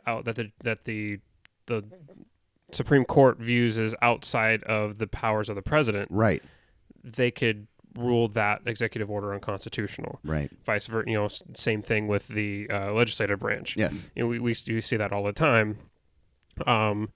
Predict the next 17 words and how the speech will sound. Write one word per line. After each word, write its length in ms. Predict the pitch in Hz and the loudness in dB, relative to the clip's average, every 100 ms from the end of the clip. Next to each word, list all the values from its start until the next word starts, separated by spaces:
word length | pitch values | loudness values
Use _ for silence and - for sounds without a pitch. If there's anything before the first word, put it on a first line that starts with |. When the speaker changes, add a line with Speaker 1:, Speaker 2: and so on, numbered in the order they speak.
| - | -2
Speaker 1:
judicial, 540 | 120 117 - 107 104 - | 2 2 0 -4 -6 -4
you 80 | 127 | -4
know, 80 | 107 | -2
judicial 480 | 110 107 101 104 | -4 -4 -2 -2
review. 360 | 98 98 - - | -2 -4 -6 -6
Speaker 2:
Mm-hmm. 240 | - 107 85 - - | -4 -2 -2 -4 0
Speaker 1:
There 160 | 117 | 2
was, 340 | 107 107 101 - | 2 0 -2 -4
um, 460 | 113 104 104 104 107 - - _ _ _ _ - - - - | 0 0 0 -4 -10 -16 -20 _ _ _ _ -20 -20 -16 -12
ex-, 200 | - - | -8 -10
famously 600 | - - 151 135 - 131 | -8 0 2 4 2 2
with 220 | 120 - | 4 2
the, 500 | 127 117 117 117 113 - | 0 0 2 0 -2 -2
um, 600 | 110 107 104 101 104 104 _ _ _ _ _ _ _ _ _ _ _ _ _ _ | 0 2 2 0 -4 -8 _ _ _ _ _ _ _ _ _ _ _ _ _ _
with 140 | - 123 | 2 4
Obamacare. 720 | 120 120 120 110 - 117 113 | 6 6 4 2 -2 -4 -2
Speaker 2:
Right. 260 | 110 147 117 | 4 4 4